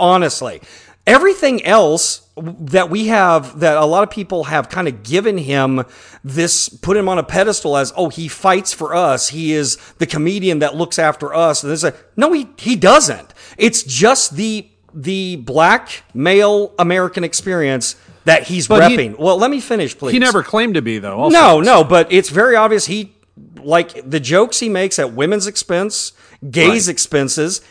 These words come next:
Speaker 1: Asians' expenses are fucking horrible. And I mean, everyone's laughing about it, and this, who's sitting in this fucking theater watching him. But I can tell you that every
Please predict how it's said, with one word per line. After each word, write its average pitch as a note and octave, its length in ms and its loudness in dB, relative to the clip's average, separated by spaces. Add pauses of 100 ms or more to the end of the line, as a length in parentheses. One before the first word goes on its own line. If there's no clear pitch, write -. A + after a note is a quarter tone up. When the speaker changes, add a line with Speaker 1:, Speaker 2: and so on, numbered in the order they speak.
(160)
Speaker 1:
Asians' G#3+ 520 2
expenses C#3 800 -4 (340)
are A3+ 440 4
fucking D#4+ 720 0
horrible. D#4+ 680 2
And A#3 120 4
I A#3+ 60 6
mean, A#3+ 300 -2 (340)
everyone's C4 520 2
laughing A#3+ 480 2
about F#3 260 2
it, A#3 200 0
and F3 200 2
this, F3+ 220 -2
who's F3+ 260 -2
sitting G#3 340 0
in G3 120 -2
this F#3+ 240 -2
fucking G3+ 360 0
theater G3 320 0
watching F3+ 560 -2
him. C3+ 420 -2 (340)
But F3 100 4
I G3 120 6
can A3 180 -2
tell F#3 260 0
you A#3 240 -4
that D#3 480 0
every A3+ 440 -2